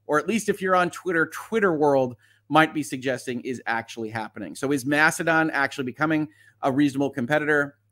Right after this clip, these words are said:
Don't know. Since Musk's dramatic takeover, Twitter's monetizable daily user growth has accelerated to more than twenty percent. If those numbers are in line with how Twitter reports metrics when it was public, they imply that the service has yet to see a mass exodus under Musk's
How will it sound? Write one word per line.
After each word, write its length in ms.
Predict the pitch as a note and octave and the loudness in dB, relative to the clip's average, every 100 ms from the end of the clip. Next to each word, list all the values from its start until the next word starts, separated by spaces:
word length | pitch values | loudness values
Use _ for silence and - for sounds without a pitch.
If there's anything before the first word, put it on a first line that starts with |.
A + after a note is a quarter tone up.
| _ | _
Don't 200 | A2 G#2 | -6 -2
know. 380 | C3 C#3+ C#3 - _ _ _ | 0 2 0 -6 _ _ _
Since 220 | - D#3 | -4 -2
Musk's 240 | D3+ E3+ - | 2 2 2
dramatic 340 | E3 D3 C3+ | 0 2 0
takeover, 380 | F#3 D3+ E3+ D3+ | 0 0 0 -2
Twitter's 300 | - D#3+ C3+ | -2 -2 0
monetizable 600 | C#3+ C#3+ C3+ C#3 C3 C3+ | 0 0 0 0 0 -2
daily 260 | C3+ B2+ A#2+ | 0 0 -2
user 260 | D#3+ G3 | -2 0
growth 240 | D#3+ E3+ E3 | 4 4 4
has 120 | D#3 | 0
accelerated 600 | B2+ - D#3+ E3+ F3+ F#3 | -2 -2 2 4 4 2
to 60 | D#3 | 2
more 220 | C#3+ D3+ | 0 0
than 140 | C3+ A#2+ | 0 -4
twenty 380 | - C#3+ D3+ C#3+ | -4 -2 0 0
percent. 680 | G#2+ G#2 D3+ E3+ C#4 - - _ _ _ _ _ _ | -4 -6 0 2 2 -2 -12 _ _ _ _ _ _
If 120 | - C3 | -4 2
those 180 | E3+ | 4
numbers 240 | E3+ D#3+ D#3 | 4 4 4
are 100 | D3+ | 4
in 60 | |
line 220 | D3 D3 D3+ | 4 2 2
with 100 | C#3 | 0
how 140 | C#3+ | 0
Twitter 240 | C3+ C#3+ | 0 -2
reports 360 | C3 - C#3 - | -4 -2 -6 -2
metrics 300 | C3+ C3+ B2 | -4 -4 -6
when 100 | C3+ | -6
it 40 | |
was 100 | A#2+ | -6
public, 360 | A2+ E3 E3 D#3+ | -4 0 0 0
they 100 | C3+ | -2
imply 260 | B2+ C#3 C3 | -2 -2 -2
that 120 | - | -4
the 60 | |
service 280 | - C#3 A#2+ | -8 -6 -4
has 160 | A#2 G#2+ | -4 -2
yet 140 | C3 | -2
to 60 | - | -2
see 140 | - | -4
a 40 | B2 | -2
mass 260 | A#2+ A#2+ - | -2 -4 -6
exodus 360 | A#2+ A2+ A2 - | -8 -8 -10 -6
under 180 | A#2+ | -6
Musk's 380 | G#2+ G2+ G2+ - | -6 -8 -10 -16